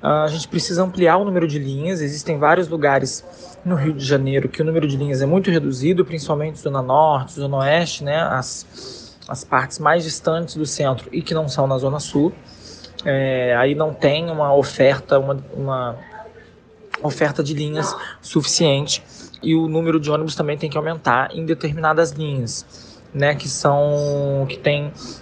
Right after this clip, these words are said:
uma quantidade maior, tem uma demanda maior de passageiros. A gente precisa urgentemente ampliar nossa linha metroviária, né, a, a, o nosso metrô. A gente tem que ampliar o número de estações,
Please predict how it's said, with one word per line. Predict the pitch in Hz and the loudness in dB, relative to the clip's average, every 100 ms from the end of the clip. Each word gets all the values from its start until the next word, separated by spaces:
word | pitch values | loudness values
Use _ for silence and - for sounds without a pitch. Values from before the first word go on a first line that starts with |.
| - 147 | -4 0
uma | 147 147 147 143 | 0 2 2 2
quantidade | 135 151 135 147 143 139 | 2 0 0 0 0 2
maior, | 156 160 135 135 135 | 0 2 2 0 -2
tem | 151 | -2
uma | |
demanda | 147 143 139 147 | 0 -2 -2 0
maior | 156 127 123 - - - - | 2 2 0 -6 -20 -20 -12
de | 147 | -4
passageiros. | - 147 175 143 131 - - - - - - - | -2 0 0 0 -2 -4 -12 -18 -16 -14 -10 0
A | 151 | 2
gente | 180 202 | 2 0
precisa | - 214 - 214 196 | 2 2 4 2 4
urgentemente | 208 233 196 196 190 185 170 156 170 175 | 4 4 0 -2 -4 -4 -4 -2 -4 -2
ampliar | 180 - 175 151 151 208 | -4 0 4 4 4 2
nossa | 220 196 175 | 2 2 2
linha | 156 156 151 143 139 135 - - - - | 2 -4 -2 0 0 0 -4 -12 -12 -2
metroviária, | 160 165 160 139 135 113 127 170 156 | 2 4 2 0 2 2 2 2 0
né, | 135 165 | -2 -2
a, | 170 - 104 127 120 - 127 123 120 113 - | -2 -2 -2 -4 -4 -4 -4 -4 -6 -4 -4
a, | - | -2
o | |
nosso | 127 135 131 - | 0 0 -2 -2
metrô. | 139 135 - 147 160 - - - - - - - | -2 0 4 4 4 0 -18 -20 -20 -20 -20 -18
A | - | -16
gente | - | -8
tem | 151 | -6
que | 147 | -6
ampliar | 139 151 156 | 0 6 6
o | |
número | 165 156 143 | 6 2 0
de | |
estações, | - 143 - 147 147 156 156 - | 0 -2 2 2 4 2 -2 -6